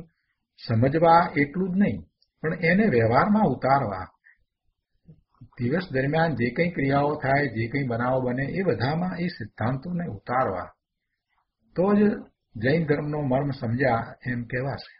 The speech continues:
જો એના પછીના પેરેગ્રાફમાં પણ વાત કરી છે, ત્રીજી લીટીમાં કહે છે કે સર્વ દ્રવ્યોને પોતાના સિવાયના અન્ય દ્રવ્ય સાથે, પોતાના સિવાયના બીજા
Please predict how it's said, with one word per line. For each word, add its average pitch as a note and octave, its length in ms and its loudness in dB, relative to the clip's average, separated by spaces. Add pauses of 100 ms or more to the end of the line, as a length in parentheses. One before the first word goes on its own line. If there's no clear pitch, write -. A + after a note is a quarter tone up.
(920)
જો C#3 100 -6
એના D3 140 0
પછીના D3+ 380 -4
પેરેગ્રાફમાં C#3 680 -4
પણ C3+ 160 -6 (1700)
વાત A2+ 280 -4
કરી C3 180 -6
છે, G#2 180 -16 (680)
ત્રીજી B2 220 -4
લીટીમાં A#2 340 -6
કહે A#2+ 140 -6
છે D#3+ 160 -10
કે F3+ 160 -6 (800)
સર્વ G3+ 320 2
દ્રવ્યોને E3 540 2 (160)
પોતાના D3 600 -2
સિવાયના C#3+ 760 0 (720)
અન્ય D3+ 280 -2
દ્રવ્ય D3 320 0
સાથે, C3 500 -2 (2000)
પોતાના B2+ 460 -4
સિવાયના B2+ 540 -2
બીજા C3 440 -2